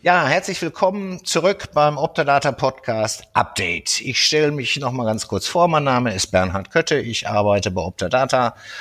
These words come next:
als Business Development Manager, als Marktexperte und den Markt Hilfsmittel beobachte ich seit neunzehnhundertneunundachtzig. Heute zu Gast und herzlich willkommen ist Frau Juliane Pohl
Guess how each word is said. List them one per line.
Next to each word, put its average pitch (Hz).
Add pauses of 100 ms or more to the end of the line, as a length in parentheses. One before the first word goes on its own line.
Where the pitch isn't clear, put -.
(140)
als 90
Business 92
Development 123
Manager, 95 (280)
als -
Marktexperte 98 (520)
und 92
den 92
Markt 98
Hilfsmittel 104
beobachte 95
ich 87
seit 87
neunzehnhundertneunundachtzig. 78 (480)
Heute 196
zu 170
Gast -
und 107
herzlich 110
willkommen 156
ist 113
Frau 117
Juliane 98
Pohl 175